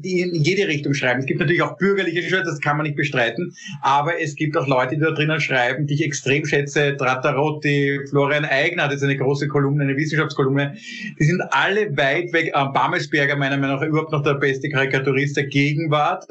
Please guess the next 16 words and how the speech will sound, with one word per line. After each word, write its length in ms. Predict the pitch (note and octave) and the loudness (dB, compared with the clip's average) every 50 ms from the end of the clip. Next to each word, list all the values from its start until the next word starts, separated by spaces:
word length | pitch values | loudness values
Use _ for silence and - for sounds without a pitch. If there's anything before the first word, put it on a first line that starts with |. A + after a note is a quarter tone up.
| - | -2
ähm, 440 | - B2+ A#2+ B2 B2 B2 B2 C3 C3+ C3+ | 0 2 2 2 2 0 0 -2 -2 0
äh, 160 | C3 B2 B2 B2 | 0 0 -2 0
finde 240 | - C3 C3 C3 C3 | 0 0 0 0 0
ich, 180 | C#3+ D3 D3 - - | 0 -2 -4 -2 0
in 140 | - C3 C3 | 2 2 2
Österreich. 240 | B2+ C3 C3+ C3 - D3+ C3+ C3+ C3+ C#3+ D3+ D3+ D3 - - - - - - - - _ | 2 0 0 0 0 0 2 2 2 0 -2 -4 -8 -14 -16 -14 -14 -12 -14 -16 -10 _
Und 200 | - D3 C#3+ C#3+ | 0 2 2 2
ich 180 | D#3 D3 - - | 0 -2 -2 0
finde 200 | C#3+ C#3+ C#3+ C#3+ | 2 2 4 4
es 60 | C#3+ | 2
dann 180 | - D#3 D3 | 0 0 0
unfair, 440 | C#3+ C#3+ D3+ D3 D3 D#3 C#3+ C#3+ B2+ | 0 0 0 0 2 0 0 0 0
wenn 160 | C3 C3 C3 | 0 0 0
die 180 | B2+ C#3+ C#3+ - | 0 -2 -4 -2
alle, 600 | - B2 A#2 A#2 A#2+ B2+ B2+ C3 B2+ B2+ B2+ B2+ C3 | 0 0 0 2 2 0 0 0 0 0 0 0 0
ähm, 400 | B2 A#2+ A2+ A#2 A#2 A2+ A2+ B2 | 0 0 0 0 0 0 -2 -4